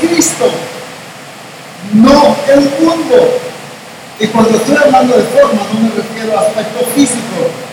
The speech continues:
sino me refiero a carácter, me refiero a grandeza, a manifestación de lo que Él es. Entonces, el Señor,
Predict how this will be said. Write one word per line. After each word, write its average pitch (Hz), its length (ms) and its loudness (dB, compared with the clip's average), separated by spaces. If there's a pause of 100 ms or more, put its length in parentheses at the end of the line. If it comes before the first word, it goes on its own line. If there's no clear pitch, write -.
(260)
sino 233 260 0
me 220 200 6
refiero 247 580 4
a 247 320 0 (100)
carácter, 240 680 2 (480)
me 233 140 2
refiero 247 460 4 (240)
a 220 140 4
grandeza, 220 960 -2 (420)
a 226 80 0
manifestación 226 1300 2
de 254 80 -2
lo 208 180 -2
que 208 200 -4
Él 214 120 -4
es. 508 200 2 (1120)
Entonces, 247 640 4 (560)
el 247 160 0
Señor, 269 440 4